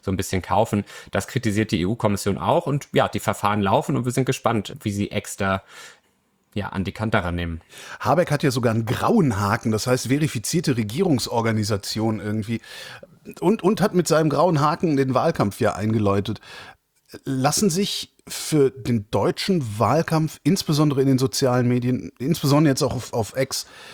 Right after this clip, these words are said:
Speaker 2: irgendwelche Lehren aus dem U-S-Wahlkampf ziehen?
Speaker 1: Ja, also die gru-, grundsätzliche Lehre, die digitale Öffentlichkeit ist in einem schlechten Zustand, so, und das ist eigentlich kein Zustand, den wir dulden können.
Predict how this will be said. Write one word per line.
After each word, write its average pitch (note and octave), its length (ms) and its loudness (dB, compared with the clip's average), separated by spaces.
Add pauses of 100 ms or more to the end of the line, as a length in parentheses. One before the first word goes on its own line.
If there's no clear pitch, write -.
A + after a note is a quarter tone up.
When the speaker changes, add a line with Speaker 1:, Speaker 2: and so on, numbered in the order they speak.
(120)
Speaker 2:
irgendwelche C#3 520 2
Lehren A2+ 500 2
aus C3+ 200 -2
dem C3+ 120 2
U-S-Wahlkampf B2+ 800 -2
ziehen? - 380 -8 (1080)
Speaker 1:
Ja, A2 340 2
also C#3 200 0
die C#3 180 0
gru-, - 220 -6 (100)
grundsätzliche D#3+ 600 0
Lehre, D3 420 4
die C#3 140 -2
digitale C3+ 500 0
Öffentlichkeit C3 640 0
ist - 100 -6
in B2 80 2
einem A2 160 0
schlechten A#2 380 -4
Zustand, - 760 0
so, C#3+ 240 4
und - 380 -6 (420)
das - 400 -6
ist - 180 -6
eigentlich A#2+ 260 0
kein B2 180 0
Zustand, A#2 400 -2
den A2+ 140 2
wir A2 60 0
dulden E3 360 2
können. F3+ 440 2